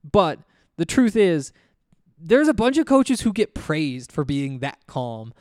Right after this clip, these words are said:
Um, and, you know, I tweeted about that and started a bit of a ruckus, but it was a good way to cap the season off, I feel like.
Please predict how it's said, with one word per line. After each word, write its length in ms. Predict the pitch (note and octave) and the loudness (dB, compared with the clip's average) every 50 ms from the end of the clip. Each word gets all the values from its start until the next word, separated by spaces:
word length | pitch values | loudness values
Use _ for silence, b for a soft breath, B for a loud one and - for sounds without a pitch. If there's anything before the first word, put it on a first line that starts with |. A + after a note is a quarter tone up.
| b b b b b | b b b b b
Um, 440 | - C3 C3 C3 C3 B2+ B2 A#2+ - | -10 -8 -6 -6 -6 -8 -10 -12 -8
and, 380 | - D#3 D#3 D3 C#3+ C#3 A#2+ - _ _ _ | -6 -6 -4 -4 -6 -10 -12 -18 _ _ _
you 100 | A#2+ D3 | -10 -8
know, 120 | D3 C#3 C3 | -6 -6 -6
I 80 | C3+ | -8
tweeted 460 | C3 - - C#3+ C#3 C3+ B2+ A#2 A#2 - _ - | -10 -8 -8 -6 -6 -6 -8 -10 -14 -20 _ -20
about 240 | B2 B2 A2+ A2 - | -18 -18 -18 -16 -16
that 180 | A#2 A2+ G#2 A2+ | -18 -18 -18 -18
and 220 | C3+ C3+ C#3+ C#3+ b b b b b b b | -20 -20 -20 -20 b b b b b b b
started 360 | - - E4+ D4+ C#4 C4+ A#3+ | -2 2 6 6 6 6 6
a 60 | A3 F3+ | 4 2
bit 160 | F3+ F3+ E3 | 2 0 0
of 100 | D#3 C#3+ | 0 -4
a 60 | D3 | -4
ruckus, 440 | C3+ C#3 B2+ B2 - - B2 - - | -6 -8 -8 -10 -10 -12 -14 -14 -12
but 120 | - G#3+ | -10 -8
it 40 | A#3+ | -8
was 120 | A#3 G3 | -8 -10
a 40 | F#3 | -10
good 140 | D3+ D#3+ D#3+ | -8 -8 -8
way 120 | C#3+ C#3 | -6 -8
to 80 | B2+ B2+ | -10 -10
cap 300 | - - C3+ A#2+ A2+ _ | -12 -12 -14 -14 -14 _
the 60 | A2+ | -20
season 380 | A2 - A#2+ A#2 A2+ - B2 A#2 | -20 -18 -18 -18 -18 -16 -16 -16
off, 180 | A2+ A2+ A2 | -16 -16 -14
I 120 | - A#2 A#2+ | -14 -16 -16
feel 200 | _ - A#2+ A#2 | _ -14 -14 -12
like. 340 | A#2 A2 A2 A2 _ _ | -12 -14 -14 -16 _ _